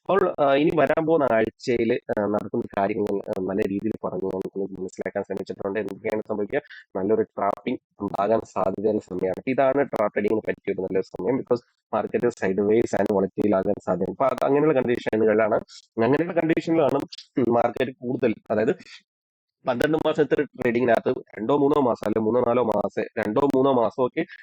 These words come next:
ട്രെൻഡിങ് ആകുകയുള്ളൂ. ബാക്കി other ദിവസം ബാക്കിയുള്ള മാർക്കറ്റുകളിലെ sideways and volatile ആണ്. അപ്പൊ ഇങ്ങനെയുള്ളതാണ് ആ മാർക്കറ്റ് കണ്ടീഷൻ കൂടുതൽ. അല്ലെങ്കിൽ മാസത്തിൽ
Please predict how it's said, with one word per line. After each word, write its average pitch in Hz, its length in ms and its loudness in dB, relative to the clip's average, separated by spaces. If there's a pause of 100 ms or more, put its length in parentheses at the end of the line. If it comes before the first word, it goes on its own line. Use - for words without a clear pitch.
(160)
ട്രെൻഡിങ് 143 380 4
ആകുകയുള്ളൂ. 101 340 0
ബാക്കി 110 260 -2
other 156 200 2
ദിവസം 139 240 -4
ബാക്കിയുള്ള 139 360 0
മാർക്കറ്റുകളിലെ 131 560 0
sideways 120 460 -4
and 110 100 -6
volatile 107 360 0
ആണ്. 95 100 -6
അപ്പൊ 120 140 -4
ഇങ്ങനെയുള്ളതാണ് 180 640 2 (320)
ആ 143 40 4
മാർക്കറ്റ് 143 440 2
കണ്ടീഷൻ 139 440 0
കൂടുതൽ. 113 260 -2
അല്ലെങ്കിൽ 123 300 -2
മാസത്തിൽ - 480 0